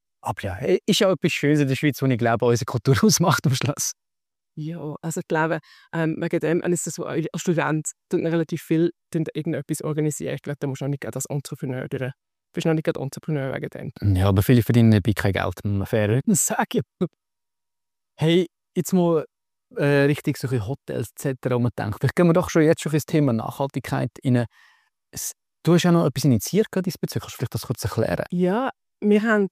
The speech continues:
Speaker 2: ähm, aufgrund von unserer Tätigkeit mit Schmidt Belli Partner, was unsere Agentur ist, ähm, wir haben dort relativ viel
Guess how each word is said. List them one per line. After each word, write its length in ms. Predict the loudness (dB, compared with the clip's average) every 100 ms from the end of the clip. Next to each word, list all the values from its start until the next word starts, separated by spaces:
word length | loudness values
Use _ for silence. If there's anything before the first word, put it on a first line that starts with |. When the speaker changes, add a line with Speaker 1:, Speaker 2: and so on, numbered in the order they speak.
| -6 -4
Speaker 2:
ähm, 360 | -2 -2 -4 -8
aufgrund 300 | 0 0 2
von 120 | 2
unserer 260 | 2 -2 -2
Tätigkeit 600 | -2 -2 -4 -8 -4 -4 -4
mit 160 | -6 -6 -8 -10
Schmidt 300 | 0 2 2
Belli 200 | 0 0
Partner, 480 | -2 -6 -6 -8 -8 -8
was 300 | -8 -8 -10 -6
unsere 300 | -4 0 -2
Agentur 400 | -2 -4 -2 -2
ist, 220 | -2 -6 _ _ _ _ _ 2
ähm, 520 | 6 8 8 6 4 -2 _ _
wir 80 | -4
haben 100 | -2
dort 220 | -2 -2
relativ 360 | -2 -4 -4 -6
viel 380 | 0 4 4